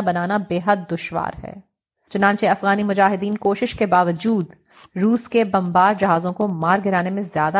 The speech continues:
کامیاب نہیں ہو رہے تھے۔ اس وقت امریکہ نے افغانی مجاہدین کو جدید قسم کا اینٹی ایئر کرافٹ میزائل سپلائی کیا، جس کو اسٹنگر کہا جاتا ہے۔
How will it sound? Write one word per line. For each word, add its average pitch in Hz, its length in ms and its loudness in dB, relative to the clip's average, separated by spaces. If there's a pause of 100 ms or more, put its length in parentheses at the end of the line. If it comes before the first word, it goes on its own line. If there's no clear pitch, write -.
کامیاب 196 400 0
نہیں 208 320 -4
ہو 170 120 -6
رہے 165 220 -8
تھے۔ - 180 -20 (3250)
اس - 200 0
وقت 370 260 2
امریکہ 233 400 2
نے 277 120 0
افغانی 208 500 0
مجاہدین 208 560 0
کو 226 120 0
جدید 196 460 0
قسم 190 260 -2
کا 208 160 2 (100)
اینٹی 208 440 -2
ایئر 196 180 4
کرافٹ 185 440 0
میزائل 180 440 0
سپلائی 165 400 -2
کیا، - 280 -8 (560)
جس 233 160 0
کو 269 100 2
اسٹنگر 214 480 2
کہا 180 240 0
جاتا 165 460 -6
ہے۔ 185 120 -18